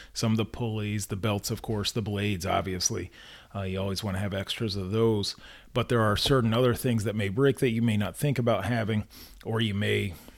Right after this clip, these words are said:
<clears throat> if you've got a couple mowers, you know, how, how much of it is gonna break down at once? So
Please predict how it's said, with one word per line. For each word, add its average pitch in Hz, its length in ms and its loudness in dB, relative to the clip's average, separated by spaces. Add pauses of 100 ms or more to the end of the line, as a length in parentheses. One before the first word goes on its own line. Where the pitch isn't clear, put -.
<clears throat> - 400 -20 (380)
if 98 120 -2
you've 107 140 2
got 120 160 8
a 101 40 -2
couple 139 280 4
mowers, 101 500 2
you 110 140 2
know, 90 200 0 (180)
how, 147 400 6 (400)
how 139 180 2
much 117 220 2
of 117 140 2
it 101 80 0
is 95 120 -2
gonna 98 160 -2
break 95 260 -2
down 92 200 -4
at 87 80 -4
once? 87 380 -6 (1000)
So 113 400 0